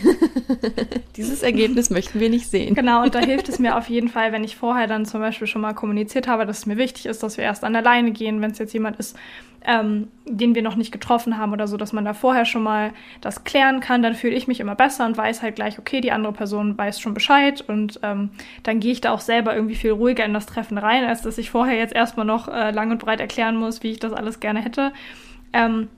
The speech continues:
Speaker 2: ja, weil ich einfach weiß, es tut meinem Hund gut, wenn wir das so machen. Und ich weiß auch, dass es alles nicht so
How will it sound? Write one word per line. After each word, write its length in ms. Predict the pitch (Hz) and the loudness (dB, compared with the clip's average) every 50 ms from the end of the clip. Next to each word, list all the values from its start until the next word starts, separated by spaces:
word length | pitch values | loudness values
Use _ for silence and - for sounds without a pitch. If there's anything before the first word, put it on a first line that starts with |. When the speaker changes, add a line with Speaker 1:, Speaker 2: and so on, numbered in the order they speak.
| - - - - - - - - - - - - 226 | -20 -20 -20 -20 -20 -20 -20 -20 -20 -20 -10 -2 2
Speaker 2:
ja, 180 | 226 240 254 | 4 4 6
weil 140 | 240 226 226 | 6 4 2
ich 80 | 226 - | 2 2
einfach 240 | 233 240 233 233 | 2 2 2 2
weiß, 240 | - 233 240 254 - | 2 2 2 2 0
es 80 | 247 - | -6 -8
tut 220 | - 262 233 233 | -6 -6 -4 0
meinem 320 | 220 214 233 247 247 233 233 | 2 2 4 4 4 4 2
Hund 180 | 233 226 220 | 2 2 0
gut, 180 | - 311 294 - | 0 -2 0 0
wenn 140 | 294 269 269 | 0 0 0
wir 60 | 262 | 0
das 180 | 247 247 247 | 0 -2 -2
so 80 | - 247 | 0 0
machen. 400 | 233 233 226 233 233 240 233 220 | 2 2 2 0 0 -2 -2 -2
Und 160 | - 226 214 | -2 -4 -6
ich 180 | 226 214 - 214 | -6 -8 -8 -4
weiß 300 | 196 202 214 220 262 269 | 0 0 2 2 2 2
auch, 140 | 277 294 285 | 0 0 0
dass 180 | - 262 233 | -2 -4 -4
es 80 | 233 233 | -4 -4
alles 300 | - - 226 233 233 - | -2 -2 -2 -2 -2 -2
nicht 100 | 233 226 | -2 -2
so 80 | - | -4